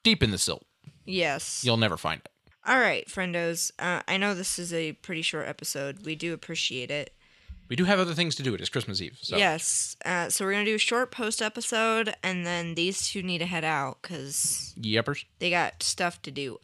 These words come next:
Speaker 2: I get to go home and be catatonic for the rest of the day.
Speaker 1: <laughs>
Speaker 2: So that's nice. Thank you for so much for listening. We do appreciate it. Remember, if you would like to see what's on our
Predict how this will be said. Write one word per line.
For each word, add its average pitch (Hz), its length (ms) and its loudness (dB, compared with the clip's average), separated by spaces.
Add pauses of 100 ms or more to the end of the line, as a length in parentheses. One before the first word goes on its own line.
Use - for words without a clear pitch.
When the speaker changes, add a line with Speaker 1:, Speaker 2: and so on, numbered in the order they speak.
Speaker 2:
I 247 260 10
get 208 200 4
to 180 60 -2
go 175 260 4
home 170 300 2
and 143 100 -8
be - 100 -2
catatonic 143 720 -6
for - 160 -10
the - 160 2
rest 247 220 4
of 226 160 6
the 240 80 8
day. 185 460 6
Speaker 1:
<laughs> - 40 -8 (420)
Speaker 2:
So 151 600 2
that's 110 320 -4
nice. - 280 -10 (360)
Thank 247 200 6
you 294 80 8
for 285 220 2
so 240 220 4
much 214 240 2
for - 180 -2
listening. 160 400 -2
We 160 80 -4
do 170 140 0
appreciate 156 560 -2
it. - 180 -2
Remember, 190 400 2
if 180 220 2
you 190 80 0
would 180 180 0
like 185 440 4
to 330 540 4 (320)
see 254 280 0
what's 254 200 0
on 233 120 0
our 220 300 -2